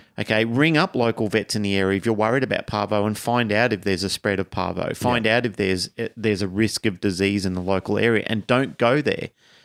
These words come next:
Speaker 1: You know, ring around until you find out that there is. Look on forums. People put posts up about if there's parvo outbreaks in the area. Don't take puppies to dog parks straight away.
Speaker 2: Yeah.
Speaker 1: Okay,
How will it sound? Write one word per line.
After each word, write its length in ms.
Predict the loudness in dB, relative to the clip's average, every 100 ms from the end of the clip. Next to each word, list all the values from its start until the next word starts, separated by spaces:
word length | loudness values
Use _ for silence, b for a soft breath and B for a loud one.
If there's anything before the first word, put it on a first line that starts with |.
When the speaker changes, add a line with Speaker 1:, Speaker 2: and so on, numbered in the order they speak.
| b -2
Speaker 1:
You 60 |
know, 100 | 0
ring 240 | 2 2 2
around 380 | 2 2 2
until 260 | 0 -2 -2
you 80 | -2
find 320 | 0 0 0
out 160 | 0 -4
that 140 | -2
there 260 | 2 2 2
is. 180 | -2 -10 _ -6
Look 180 | -2 2
on 140 | 0 0
forums. 480 | 0 2 2 0
People 340 | -2 -2 0 -2
put 380 | -2 -2 -2 B B B B -2
posts 300 | 0 2 -2
up 160 | -2
about 320 | -2 0 0 -2
if 100 | 0
there's 200 | 0 0
parvo 460 | -2 0 2 2
outbreaks 440 | 0 0 -2 -2 -4
in 60 | -4
the 100 | -2
area. 340 | 0 0 -2 B B B 0
Don't 300 | 0 0 -2
take 380 | 0 0 -2
puppies 420 | -4 -2 -2 -4 -4
to 80 | -2
dog 300 | 0 0 -4
parks 380 | -8 -6 -6
straight 260 | -2 0 0
away. 320 | -2 -4 -6 -4
Speaker 2:
Yeah. 180 | -4 -4 -6
Speaker 1:
Okay, 440 | -4 -2 -2 -2